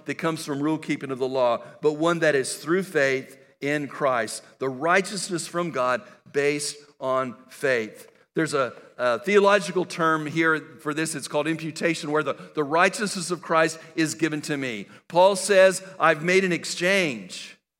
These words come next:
The righteousness of Christ has been put to my account, and my sin has been put to his account." Just I wanna quickly read several verses here as Paul talks about this truth, and, and John also, and Peter even. In, in Second Corinthians five, Paul says,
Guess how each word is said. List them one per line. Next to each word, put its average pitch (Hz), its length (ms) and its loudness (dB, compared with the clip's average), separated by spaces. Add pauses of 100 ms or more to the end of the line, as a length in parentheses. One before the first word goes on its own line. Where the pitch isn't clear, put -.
(420)
The 143 100 0
righteousness 180 600 0
of 180 120 -4
Christ 180 300 2
has 160 120 -4
been 147 160 -4
put - 420 -2
to 190 100 0
my 175 180 2
account, 180 500 0 (220)
and 156 180 2
my 175 160 4
sin 175 260 0
has 147 140 0
been 147 160 -2
put 160 340 -4
to 139 120 -6
his 151 200 -4
account." 131 460 -4 (220)
Just 170 180 -2
I 196 40 2
wanna 175 240 2 (180)
quickly 185 400 2
read 170 260 0
several 170 320 4
verses 165 420 -2
here 135 140 0
as 123 140 -6
Paul 156 340 -2 (160)
talks - 300 -2
about 151 200 2
this 156 160 -6
truth, 147 320 -2
and, 123 180 -2 (140)
and 135 200 -4
John 156 340 0
also, 131 600 -2 (460)
and 120 140 -8
Peter 151 340 -2
even. 120 280 -6
In, 131 140 -6
in 143 200 -2 (140)
Second 202 260 2
Corinthians 185 480 -2
five, 156 260 2
Paul 160 200 2
says, 156 340 -2